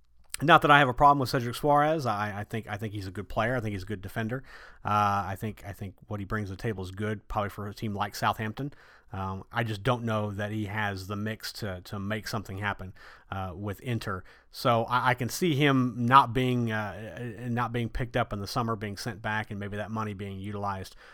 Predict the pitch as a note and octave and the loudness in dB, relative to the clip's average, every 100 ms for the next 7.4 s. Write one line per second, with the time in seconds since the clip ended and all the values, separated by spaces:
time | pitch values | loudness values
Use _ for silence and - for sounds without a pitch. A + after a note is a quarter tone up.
0 | - - D3 A#2+ - C3 A2+ A2 G2+ A2 | -20 -2 2 2 2 0 2 0 0 -2
1 | G#2 G2+ G2+ F#2+ - - G2+ G2 F#2+ F#2+ | -2 -4 -6 -10 -16 -14 -6 -2 -2 -4
2 | G2 - G2+ F#2+ F#2 - G#2+ F#2+ F2 A2+ | -8 -8 -6 -6 -8 -10 -10 -10 -12 -12
3 | G#2+ - B2 - G#2+ G#2 G2+ F#2+ F#2+ G2+ | -12 -8 -8 -4 -2 -2 -2 -6 -6 -8
4 | F#2+ G#2 G#2 A2 - G#2 G#2+ A2+ G#2 F#2+ | -6 -4 -4 -4 -4 -4 0 0 -2 -4
5 | - - - - G2 G2 - A#2+ A2+ G#2 | -10 -18 -14 -6 -6 -4 -6 -4 -4 -2
6 | G2 F2+ - - - - G#2 F#2+ F2+ G#2 | -4 -6 -12 -20 -16 -2 0 0 -2 -4
7 | F2 F2+ A#2+ | -4 -4 -2